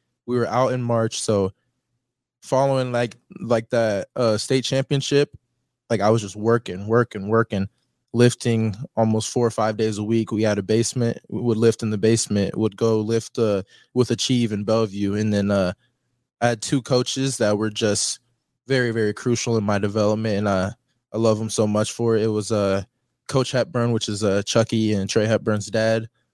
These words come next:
and then, uh, Coach Mo Athletics. Uh, he worked with me on, like, my speed and agility, which was, uh, was very important as well because I'm hitting, like, this growth spurt and I gotta be coordinated. So he helped me with all that stuff, being able to land soft, uh, helping me get my vertical up and get my speed up.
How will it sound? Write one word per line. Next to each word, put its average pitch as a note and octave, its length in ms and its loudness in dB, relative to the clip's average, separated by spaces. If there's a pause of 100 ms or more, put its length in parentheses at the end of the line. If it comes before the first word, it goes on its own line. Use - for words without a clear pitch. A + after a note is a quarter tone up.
(140)
and A2 240 0
then, G#2 120 2
uh, G2 200 2
Coach A#2 320 4
Mo G#2 220 0
Athletics. G#2+ 640 0
Uh, G#2 120 2
he A2 180 0
worked A2 280 2
with A2+ 160 -2
me A2 180 2
on, G2 140 2
like, G2 180 0
my F#2+ 120 0
speed A2 280 2
and G#2+ 100 0
agility, G#2+ 540 -2 (400)
which B2 220 0
was, G#2+ 180 2
uh, G2 360 0 (260)
was C3 160 -2
very B2 200 2
important A2+ 360 -2
as G#2+ 120 -10
well B2 200 2
because A2 340 -2
I'm G#2 220 0
hitting, C3 320 4
like, G2+ 220 -2
this G#2+ 180 -2
growth A2 260 0
spurt A2+ 220 0
and G#2+ 100 0
I G2+ 80 -2
gotta G#2+ 220 2
be G2 320 0 (380)
coordinated. A2+ 580 0
So A2+ 140 0
he B2+ 180 0
helped B2+ 220 2
me A2 80 -4
with G#2+ 140 -2
all A2+ 120 4
that A2 160 0
stuff, A2+ 360 0
being A#2+ 200 -2
able A2 180 0
to G#2 80 2
land A2 340 0
soft, A2 460 -2 (360)
uh, A#2+ 100 0
helping A#2 320 2
me A2+ 100 0
get A2 140 2
my A2 140 0
vertical A2+ 480 2
up A2 200 0
and A2+ 100 -8
get G#2+ 140 0
my G2+ 120 2
speed A#2+ 340 -2
up. A#2+ 180 2